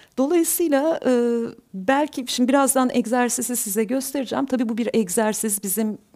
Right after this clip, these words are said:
m-, mesela yogada yaptığınız gibi ya da spor yapan birinin yaptığı gibi hani belli bir, e, şey diyeceğim size, aşağı bakan köpek yapmadan kafa duruşuna geçilmez ya yogada. Hani can kulağıyla dinleme egzersizine yapmadan da mevcut dinlemeye ben geçememiştim.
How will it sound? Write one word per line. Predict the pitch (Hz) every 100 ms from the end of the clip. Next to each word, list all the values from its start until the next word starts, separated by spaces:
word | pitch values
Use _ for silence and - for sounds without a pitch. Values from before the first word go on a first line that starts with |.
| -
m-, | 185 -
mesela | 214 196 185
yogada | 196 214 196 190
yaptığınız | 185 185 196 185 -
gibi | 170 185
ya | 170
da |
spor | 180 - 202
yapan | 190 185 170 170
birinin | 180 180
yaptığı | 170 170 -
gibi | 175 165
hani | 196 175 - - - - -
belli | 214 202 208
bir, | 202 - - - _ -
e, | 208 190 190 - -
şey | - 247 233
diyeceğim | 185 190 160
size, | - 175 175 -
aşağı | 202 247 233
bakan | 226 226 214 214
köpek | 214 233 226 233
yapmadan | 262 202 180 180 175
kafa | - 208 226
duruşuna | 202 185 - 190
geçilmez | 175 196 - 220 370 254
ya | 190
yogada. | 160 151 131 131 151 _ _ _ _ _ _ -
Hani | 208
can | 196 247
kulağıyla | 247 254 233 226 214
dinleme | 233 240 240
egzersizine | 208 226 208 - 185 208
yapmadan | 214 233 196 175 185 196
da |
mevcut | 247 220 202 233
dinlemeye | 202 175 175 214 269
ben | 226
geçememiştim. | 220 202 196 156 147 - -